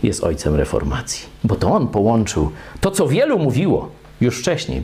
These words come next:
Przecież Luter nie był pierwszym reformatorem. Nie on to odkrył pierwszy. On to może najładniej zaczął formułować, najjaśniej widział, ale to ten rzemieślnik, który właśnie rozprzestrzenił to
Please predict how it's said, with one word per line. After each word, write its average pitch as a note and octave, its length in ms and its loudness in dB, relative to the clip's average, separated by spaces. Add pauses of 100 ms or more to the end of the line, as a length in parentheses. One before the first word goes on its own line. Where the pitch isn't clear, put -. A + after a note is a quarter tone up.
Przecież - 240 0
Luter G2+ 260 2
nie E3+ 120 2
był G#2 140 0
pierwszym F2 420 -2
reformatorem. G2 720 -2 (360)
Nie D3 160 4
on D3+ 100 2
to A#2 180 2
odkrył E2+ 340 -2
pierwszy. - 460 -2 (1000)
On A2 120 4
to G#2 100 2
może G2 340 2
najładniej C3+ 680 2
zaczął A#2 320 2
formułować, B2 880 2 (720)
najjaśniej C3 640 2
widział, E3+ 480 2 (840)
ale B2+ 160 2
to C3 120 0
ten C#3+ 160 2
rzemieślnik, C#3 680 0 (1900)
który A2+ 420 2 (320)
właśnie B2 460 4
rozprzestrzenił G#2+ 840 0
to E2 240 -2